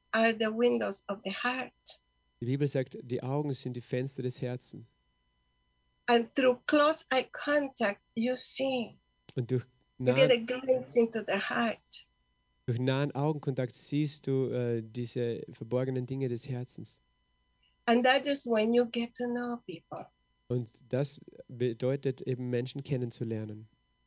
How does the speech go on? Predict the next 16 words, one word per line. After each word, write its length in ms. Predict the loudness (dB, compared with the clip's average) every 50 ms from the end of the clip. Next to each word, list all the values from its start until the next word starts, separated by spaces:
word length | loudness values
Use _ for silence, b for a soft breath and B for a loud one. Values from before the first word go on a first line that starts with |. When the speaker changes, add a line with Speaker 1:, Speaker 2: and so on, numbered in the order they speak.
| _ _ 2
Speaker 1:
It 160 | 2 4 4
is 180 | 4 0 0 2
very 360 | 4 6 6 6 6 2 0
different 520 | 0 -2 -2 -2 0 2 2 2 2 0
to 100 | 0 0
know 260 | 2 4 4 4 4 2
someone 800 | 2 0 0 0 2 0 2 0 0 0 0 0 -2 -6 -10 -14 _ _ _ _ _ _ _ _ _ _ _ _ _ _ _ _ _ _ _ _ _ _ 0
when, 300 | 4 4 4 4 4 -2 -4 _ _ _ 2
when 380 | 4 6 6 6 6 4 6
you 140 | 8 8 8
look, 440 | 8 8 8 8 8 6 6 2 0 _ -14 -16 -16 -16 _ _ _ _ _ _ _ _ _ 0
when 220 | 2 2 4 6
you 200 | 6 6 6 6 2 _ _ _ _ -6
see 260 | -4 -4 0 0 0 0
inside 560 | 0 0 -2 -2 -2 0 0 2 2 0 0
their 160 | -2 -4 -4